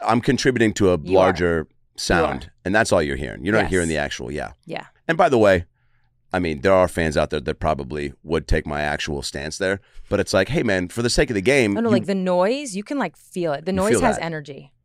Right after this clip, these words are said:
Speaker 2: You know what I'm saying?
Speaker 1: The
Speaker 2: So
Speaker 1: noise
Speaker 2: it's
Speaker 1: has
Speaker 2: like
Speaker 1: energy. I think you just wrote a fucking slogan for some sort of energy drink
Speaker 2: <laughs> The noise has
Speaker 1: called,
Speaker 2: energy.
Speaker 1: I don't know, the,
Speaker 2: Noise
Speaker 1: the
Speaker 2: has
Speaker 1: bird feet, bird
Speaker 2: Oh,
Speaker 1: seed.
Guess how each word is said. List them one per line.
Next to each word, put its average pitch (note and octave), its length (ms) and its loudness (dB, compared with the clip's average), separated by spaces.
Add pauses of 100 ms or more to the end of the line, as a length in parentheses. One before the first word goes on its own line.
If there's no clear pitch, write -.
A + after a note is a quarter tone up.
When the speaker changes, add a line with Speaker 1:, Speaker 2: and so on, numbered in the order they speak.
Speaker 2:
You F3+ 100 -12
know E3 40 -6
what E3+ 40 -6
I'm E3 60 -10
saying? E3 280 -10
Speaker 1:
The F#3 60 -14
Speaker 2:
So - 60 -16
Speaker 1:
noise - 100 -10
Speaker 2:
it's G3 120 -4
Speaker 1:
has - 120 -2
Speaker 2:
like - 100 -12
Speaker 1:
energy. D2+ 440 -6 (240)
I B1+ 100 -14
think F#2 180 -14
you B2 60 -12
just G#2 160 -10
wrote C#2+ 160 -6
a - 20 -10
fucking C2+ 300 -10
slogan D2 480 -2
for - 80 -6
some F2+ 220 -4
sort D#2+ 160 -4
of C#2 60 -6
energy F2 300 -2
drink C#2+ 340 -8
Speaker 2:
<laughs> - 20 -20
The G3+ 180 -8
noise - 280 -10
has - 80 -14
Speaker 1:
called, E2 380 0
Speaker 2:
energy. E2+ 60 -10
Speaker 1:
I E2+ 40 -8
don't E2 120 -6
know, C#2+ 200 -6 (760)
the, - 140 -8 (600)
Speaker 2:
Noise D#3 240 -14
Speaker 1:
the - 60 -14
Speaker 2:
has - 80 -10
Speaker 1:
bird E2 240 -2
feet, - 340 -8
bird F2 220 -4
Speaker 2:
Oh, - 20 -8
Speaker 1:
seed. A2+ 360 -4